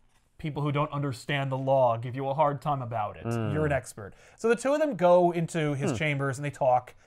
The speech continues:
Speaker 1: So Horace hits the bathroom. Murdoch's waiting in his office. The lights go out, and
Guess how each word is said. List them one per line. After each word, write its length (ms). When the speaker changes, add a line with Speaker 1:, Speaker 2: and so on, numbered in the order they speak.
Speaker 1:
So 140
Horace 280
hits 140
the 80
bathroom. 580
Murdoch's 400
waiting 220
in 60
his 120
office. 380
The 140
lights 260
go 220
out, 400
and 420